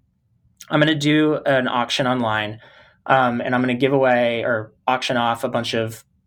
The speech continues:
I have these limited edition posters that I made for the book, and I have a bunch of copies of the book that I've been getting signed by the bands who are mentioned in the book. And so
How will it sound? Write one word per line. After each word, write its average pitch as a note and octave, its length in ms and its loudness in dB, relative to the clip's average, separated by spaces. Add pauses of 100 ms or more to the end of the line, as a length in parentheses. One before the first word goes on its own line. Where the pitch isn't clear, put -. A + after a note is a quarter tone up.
(300)
I - 60 -4
have C3+ 140 2
these C3 160 -2
limited D3 320 2
edition C3 340 0
posters C3 500 0
that A#2+ 120 -2
I A#2 80 -2
made A#2 240 -4
for B2 80 -6
the B2 80 -8
book, A#2+ 320 -2 (420)
and B2+ 160 2
I B2 80 0
have A#2 680 -2 (180)
a B2+ 80 0
bunch C#3 180 0
of C#3+ 100 -4
copies C3 320 0
of B2 60 -4
the A#2+ 80 -4
book A#2+ 200 -4
that A#2 100 2
I've A#2 160 -2
been A#2+ 100 -4
getting A#2+ 300 -2
signed B2 800 -2 (100)
by A#2 160 0
the A2 80 -6
bands A2+ 580 -4
who A2+ 240 -4
are A2+ 560 -2 (640)
mentioned D#3 360 0
in A#2+ 120 -4
the A2+ 40 -6
book. A#2+ 300 -4 (680)
And C#3+ 140 0
so D3+ 440 4